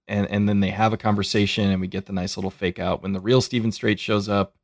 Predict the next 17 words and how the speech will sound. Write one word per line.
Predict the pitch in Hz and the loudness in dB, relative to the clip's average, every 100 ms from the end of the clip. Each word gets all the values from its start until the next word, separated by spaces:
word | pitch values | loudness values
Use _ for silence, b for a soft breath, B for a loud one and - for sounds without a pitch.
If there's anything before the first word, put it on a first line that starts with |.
| _ _ _ _ _ _ | _ _ _ _ _ _
And | 95 98 95 95 92 - _ _ | -4 2 2 2 0 -4 _ _
it's, | - 139 - - _ _ | 0 0 2 -6 _ _
it's | - 196 - | -14 -6 -4
just | 285 - | -4 -4
bewildering. | 190 165 240 233 92 90 | -2 0 0 0 -4 -6
It's | 101 | -4
like, | 131 | -4
what | 139 294 | -2 -4
is | 262 | -4
happening? | 170 185 185 185 175 170 | -2 -2 2 2 2 -2
What, | 143 160 - - 127 | -2 -2 -2 -18 -10
what | 165 262 - _ | -2 -2 -2 _
are | - 170 | 0 4
these | 175 | 2
people | - 170 151 | 0 -8 -8
capable | - 127 143 123 123 123 | -2 -2 -2 -2 0 2
of? | 120 113 | 2 -2